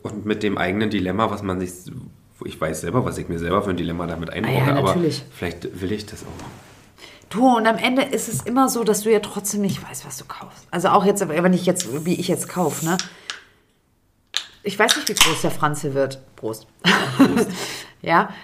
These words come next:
Speaker 2: ich hab halt momentan meinen Spleen, weil mich halt interessiert, dass ich halt jede Woche, wenn ich da bin, diese fucking Box messe. Ne? Ich stehe da
Speaker 1: Wirklich?
Speaker 2: immer mit meinem, ja, ich hab, ich führe sogar Liste.
Speaker 1: Hab ich tatsächlich aber bei,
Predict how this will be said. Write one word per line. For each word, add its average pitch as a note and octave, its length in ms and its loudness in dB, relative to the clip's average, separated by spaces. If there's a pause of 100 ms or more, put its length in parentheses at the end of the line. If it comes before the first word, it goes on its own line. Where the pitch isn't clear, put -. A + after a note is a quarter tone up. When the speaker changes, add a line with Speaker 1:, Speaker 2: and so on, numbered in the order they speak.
(120)
Speaker 2:
ich G3 180 0
hab G#3+ 120 4
halt G3+ 160 6
momentan F#3+ 360 2
meinen F3+ 140 2
Spleen, C4 380 -2
weil G#3+ 100 4
mich E3+ 240 -2
halt D3+ 160 -2 (320)
interessiert, D#3 560 -6
dass G#3 100 2
ich F3+ 140 -4
halt D3+ 220 2 (220)
jede C3+ 360 0
Woche, F3+ 240 -8
wenn B2 140 -14
ich - 120 -16
da - 180 -10
bin, E3+ 200 0
diese F3 240 0
fucking F3 400 -6
Box - 300 -8
messe. E3 420 0 (420)
Ne? G3+ 220 6 (160)
Ich - 80 2
stehe - 40 0 (120)
da - 60 8
Speaker 1:
Wirklich? B3 80 6
Speaker 2:
immer A#3+ 100 4
mit F#3 140 0
meinem, D3 200 -4
ja, D3 460 4
ich A3+ 140 -2
hab, F3 160 2
ich F3+ 160 -2
führe A3 140 4
sogar E3 180 6
Liste. E3+ 320 2 (640)
Speaker 1:
Hab G2+ 100 0
ich A#2 140 0
tatsächlich A2 440 2
aber A2+ 180 2
bei, G#2 400 -4